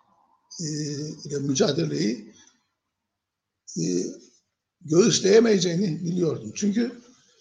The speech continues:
bizim sistemimiz, sağlık sistemimiz ta başından beri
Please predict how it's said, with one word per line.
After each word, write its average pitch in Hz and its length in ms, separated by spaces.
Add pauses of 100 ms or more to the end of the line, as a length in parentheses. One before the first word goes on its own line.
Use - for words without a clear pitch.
(200)
bizim 233 360
sistemimiz, 208 840 (120)
sağlık 190 400
sistemimiz 165 800
ta 214 520 (340)
başından 107 580
beri - 380